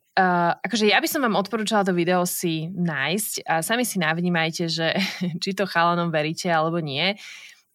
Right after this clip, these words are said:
Za mňa, oni, oni tam rozprávajú po taliansky, ale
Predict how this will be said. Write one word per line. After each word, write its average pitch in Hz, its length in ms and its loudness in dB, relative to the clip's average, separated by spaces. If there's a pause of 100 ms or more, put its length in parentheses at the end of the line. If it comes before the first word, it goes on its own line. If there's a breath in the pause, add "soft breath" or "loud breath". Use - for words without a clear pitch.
Za 214 240 4
mňa, 240 480 2 (640)
oni, 247 320 2
oni 233 160 2
tam 247 80 0
rozprávajú 202 640 2
po 185 80 -8
taliansky, 202 800 -2 (1400)
ale 196 560 4